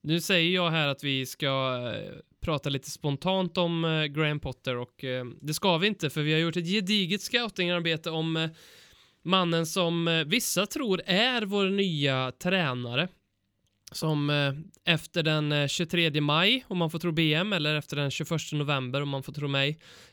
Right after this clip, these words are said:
kommer att, eh, installeras som ny manager för Tottenham Hotspur. Från, ehm, jag lyssnade på en podd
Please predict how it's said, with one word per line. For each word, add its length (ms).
kommer 500
att, 420
eh, 200
installeras 680
som 200
ny 140
manager 500
för 420
Tottenham 540
Hotspur. 560
Från, 480
ehm, 440
jag 220
lyssnade 420
på 220
en 180
podd 440